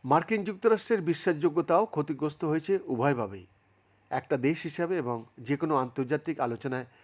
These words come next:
অংশগ্রহণকারী হিসাবে। পৃথকভাবে রবিবার রাতে ইরানে অবস্থিত চীনা দূতাবাস জানিয়েছে যে ইরানে থাকা বেশিরভাগ চীনা নাগরিককে নিরাপদে সরিয়ে নেওয়া হয়েছে এবং বাকিরা উচ্চ ঝুঁকিপূর্ণ এলাকায় ছিলেন না।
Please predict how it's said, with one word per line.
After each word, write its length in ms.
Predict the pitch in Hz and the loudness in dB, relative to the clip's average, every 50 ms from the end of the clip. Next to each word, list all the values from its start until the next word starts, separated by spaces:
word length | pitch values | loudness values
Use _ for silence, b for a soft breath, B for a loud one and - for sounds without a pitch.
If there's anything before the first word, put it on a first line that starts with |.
| b b b | b b b
অংশগ্রহণকারী 840 | 120 135 147 143 - - 151 120 107 117 123 135 139 135 - 107 104 | 0 0 0 0 0 -2 -4 -4 -2 -2 -2 -2 -2 -2 -6 -8 -6
হিসাবে। 360 | 110 104 92 - - 87 - - b b b b _ - | -8 -10 -10 -12 -14 -16 -18 -20 b b b b _ 2
পৃথকভাবে 560 | 156 170 - 240 208 208 190 208 196 240 220 | 2 6 6 4 4 4 2 4 4 6 4
রবিবার 400 | 170 160 147 170 156 180 180 170 | 4 4 4 4 2 2 2 2
রাতে 360 | 156 151 156 175 214 247 - | 2 0 2 0 0 0 0
ইরানে 280 | - 139 143 143 147 151 | 0 0 0 2 2 2
অবস্থিত 580 | 143 131 147 151 147 - 139 - - 147 - - - - - | 2 2 0 -2 -4 -8 -8 -8 -6 -8 -8 -10 -12 -8 -6
চীনা 220 | - 135 139 131 | -2 0 0 0
দূতাবাস 440 | 123 127 123 143 127 127 147 151 - - - | -2 -2 0 2 2 2 2 0 -2 -4 -4
জানিয়েছে 360 | 131 117 123 135 135 - 147 | -4 -2 -2 -4 -4 -6 -6
যে 100 | 131 131 | -6 -4
ইরানে 320 | 131 135 127 139 135 143 147 | -4 -2 -2 -2 -2 -2 -4
থাকা 260 | 151 147 143 160 139 | -6 -6 -4 -2 -2
বেশিরভাগ 420 | 127 127 - - 131 123 139 131 - | -2 -2 -4 -6 -6 -6 -6 -6 -6
চীনা 260 | - - 123 120 127 127 | -6 -6 -4 -2 -2 -2
নাগরিককে 600 | 120 117 113 123 131 147 147 _ - 120 113 113 B B B B B B B B - | -2 -2 -2 -2 -2 -4 -6 _ -8 -8 -8 -8 B B B B B B B B -2
নিরাপদে 460 | 120 135 139 151 151 143 160 143 175 | 0 2 4 4 4 2 0 -2 -4
সরিয়ে 340 | 175 - - 131 127 131 131 | -4 -2 -2 0 0 0 0
নেওয়া 220 | 127 131 143 143 147 | 0 0 0 2 0
হয়েছে 240 | 156 156 - - | 0 -2 -2 -4
এবং 240 | 160 135 135 131 123 b b b b b b b - | -4 -2 -2 -4 -6 b b b b b b b -2
বাকিরা 360 | 113 131 131 - 175 180 175 - - | -2 -2 0 2 2 2 2 2 0
উচ্চ 420 | 151 165 - - _ _ - 240 | 0 -2 -2 -4 _ _ -6 -6
ঝুঁকিপূর্ণ 560 | 208 147 156 147 - 180 156 175 175 165 185 | -4 -4 -4 -6 -6 -6 -4 -4 -2 0 2
এলাকায় 340 | 151 131 127 131 - 156 165 - | 2 2 0 -2 -4 -4 -6 -6
ছিলেন 300 | - 139 113 107 107 104 | -6 -6 -4 -4 -4 -6
না। 180 | 101 104 104 | -6 -10 -12